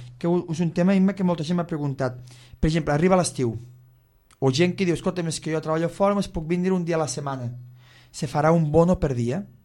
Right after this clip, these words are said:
la gent pagarà, pagarà per un dia, es pot fer un bono, es pagarà, pot pagar per un dia, pot entrar per un dia, o gent que diu, "Escolta, és que mira, jo al mes només aniré quatre vegades",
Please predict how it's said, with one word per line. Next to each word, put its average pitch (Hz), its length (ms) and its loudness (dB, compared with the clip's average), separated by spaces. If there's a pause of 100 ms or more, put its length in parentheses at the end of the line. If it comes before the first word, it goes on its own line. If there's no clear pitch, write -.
(120)
la 131 120 -4
gent 143 220 -4
pagarà, 135 320 0 (1120)
pagarà 139 300 2
per 139 100 2
un 160 160 4
dia, 226 160 2
es - 60 -8
pot 220 180 -2
fer 156 100 -4
un 135 120 -2
bono, 135 280 0
es - 120 -12
pagarà, 127 280 -2
pot 131 160 -2
pagar 135 160 0
per 165 140 2
un 147 80 2
dia, 131 100 0
pot 135 160 0
entrar 147 280 0
per 185 100 2
un 151 140 0
dia, 147 160 -2 (320)
o 180 120 6
gent 190 220 -2
que 226 100 -4
diu, 190 140 0
"Escolta, 190 260 -4
és 160 160 -8
que 170 80 -6
mira, 165 160 -2
jo 175 80 2
al 180 80 2
mes 208 240 2 (460)
només 175 160 0
aniré 196 240 0
quatre 202 240 4
vegades", 147 640 2